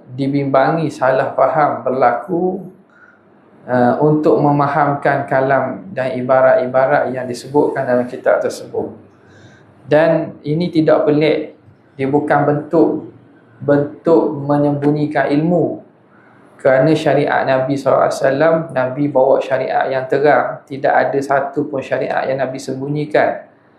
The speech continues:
Dari segi kewajipan yang Allah Ta'ala suruh sampaikan, Nabi sampaikan kesemuanya. Namun di situ, Nabi sallallahu alaihi wasallam, Allah Ta'ala beri ilmu-ilmu yang luar daripada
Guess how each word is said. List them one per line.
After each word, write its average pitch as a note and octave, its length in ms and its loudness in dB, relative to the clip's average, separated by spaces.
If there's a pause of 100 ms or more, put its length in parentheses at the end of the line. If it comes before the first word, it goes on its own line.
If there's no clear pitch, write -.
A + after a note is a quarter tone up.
(200)
Dari C#3 240 4
segi C#3+ 560 0
kewajipan C3+ 960 2
yang C3 160 -2
Allah C3 320 -4
Ta'ala C3 480 4
suruh C3+ 320 -4
sampaikan, C3 960 0
Nabi C#3 320 -6
sampaikan D#3+ 640 0
kesemuanya. G3+ 720 0 (720)
Namun G3 320 4
di F#3 80 4
situ, B2 720 -2
Nabi C#3+ 320 -2
sallallahu C#3+ 480 2
alaihi C3 80 -2
wasallam, D3+ 400 2
Allah C#3+ 320 0
Ta'ala C#3+ 320 2
beri D3 480 0
ilmu-ilmu D3 880 -2
yang E3 480 2 (720)
luar E3 480 6
daripada C#3+ 960 0